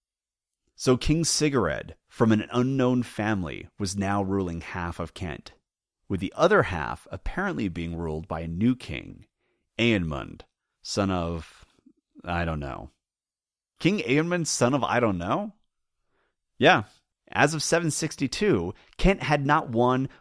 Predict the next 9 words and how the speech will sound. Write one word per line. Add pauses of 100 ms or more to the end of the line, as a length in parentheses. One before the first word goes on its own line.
but
two
kings
who
came
from
an
unknown
lineage,